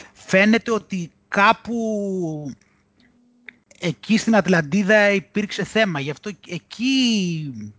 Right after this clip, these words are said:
το βάζω κάπως. Δηλαδή ότι μέχρι τότε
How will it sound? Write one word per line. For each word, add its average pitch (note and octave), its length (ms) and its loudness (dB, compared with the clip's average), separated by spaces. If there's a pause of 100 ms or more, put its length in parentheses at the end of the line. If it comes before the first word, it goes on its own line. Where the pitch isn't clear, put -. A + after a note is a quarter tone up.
το D#3+ 140 -4
βάζω D3 360 2
κάπως. C#3+ 320 -4
Δηλαδή D3+ 260 -2
ότι F#3+ 180 -4
μέχρι F#3+ 400 2 (120)
τότε F3+ 640 -6